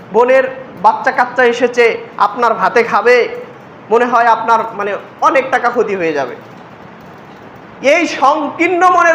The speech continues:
পরিচয় দিবেন না। রিজিক আপনার মাধ্যমেই আল্লাহ সুবহানাহু ওয়া তাআলা তাদের রিজিক দিচ্ছে।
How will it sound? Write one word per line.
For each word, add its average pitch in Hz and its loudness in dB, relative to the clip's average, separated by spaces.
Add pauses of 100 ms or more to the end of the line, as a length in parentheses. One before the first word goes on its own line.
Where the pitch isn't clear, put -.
(120)
পরিচয় 302 0
দিবেন 262 2
না। 240 -2 (1400)
রিজিক 359 0 (560)
আপনার 277 0
মাধ্যমেই 247 0
আল্লাহ 302 2
সুবহানাহু 262 0
ওয়া 247 2
তাআলা 240 2
তাদের 220 2
রিজিক 254 -2
দিচ্ছে। 214 -4